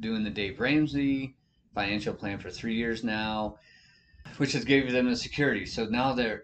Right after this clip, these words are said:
they're both, they can both stay at home. He's still making money.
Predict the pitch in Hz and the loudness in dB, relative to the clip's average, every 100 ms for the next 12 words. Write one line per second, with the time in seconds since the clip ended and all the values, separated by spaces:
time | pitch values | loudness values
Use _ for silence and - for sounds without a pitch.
0 | 120 120 120 107 120 120 - - _ _ | -6 -2 -2 -2 -2 -2 -6 -14 _ _
1 | 113 113 117 120 123 120 113 131 120 - | -4 -2 0 0 2 0 0 -2 -4 -12
2 | _ _ - 113 - 123 113 110 107 104 | _ _ -6 -6 0 0 2 -2 -4 -4
3 | 104 - | -4 -6